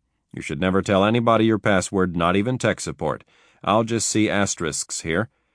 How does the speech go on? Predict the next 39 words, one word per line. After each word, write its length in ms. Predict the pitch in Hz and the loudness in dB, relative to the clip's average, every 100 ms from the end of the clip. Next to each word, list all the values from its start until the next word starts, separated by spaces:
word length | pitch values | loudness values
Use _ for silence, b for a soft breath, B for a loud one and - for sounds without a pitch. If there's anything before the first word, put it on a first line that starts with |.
| _ _ _ | _ _ _
Your 140 | 104 110 | -2 0
password 460 | 135 143 - 123 | 2 2 2 2
is 100 | 107 | 2
protected, 540 | - 98 101 71 69 - | -2 0 0 0 -8 -6
so 140 | 80 | -2
I 100 | 87 | -2
can't 280 | - 85 67 | -2 -6 -4
see 160 | - | -6
it." 200 | 58 50 _ _ _ _ _ _ _ _ _ _ 107 | -8 -12 _ _ _ _ _ _ _ _ _ _ -2
None 200 | 92 60 | -2 -2
of 120 | - | -10
this 240 | 55 - | -12 -10
was 160 | - - | -10 -10
true, 520 | - 226 113 123 190 b b b b | -4 0 2 2 0 b b b b
but 120 | 294 | -4
it 80 | 85 | -2
made 240 | 85 69 | -2 -4
sense 280 | - 80 67 | -4 -4 -6
to 80 | 73 | -6
Mary. 420 | 85 113 82 123 _ _ _ _ _ _ - | 0 0 0 -4 _ _ _ _ _ _ -8
And 180 | 147 | -2
then 160 | 131 123 | 2 2
he 140 | 120 | 2
said, 400 | 110 117 107 92 - _ _ _ _ _ - | 0 4 4 2 -4 _ _ _ _ _ -4
"Let 140 | 143 | 0
me 100 | 156 | 4
know 160 | 147 147 | 6 6
once 240 | 139 127 | 6 4
your 120 | 135 120 | 0 0
computer 400 | 120 123 90 80 | -2 2 2 0
has 140 | 76 | -2
started 320 | 90 80 78 | 0 0 0
up." 220 | 76 - _ _ _ _ _ _ _ _ _ _ _ _ - | -2 -4 _ _ _ _ _ _ _ _ _ _ _ _ -4
When 180 | 113 120 | 2 4
she 160 | 147 | 4
said 200 | 135 156 | 4 2
it 100 | 202 | 2
was 180 | 170 95 | 0 2
running, 400 | 101 80 73 135 | 2 2 0 -4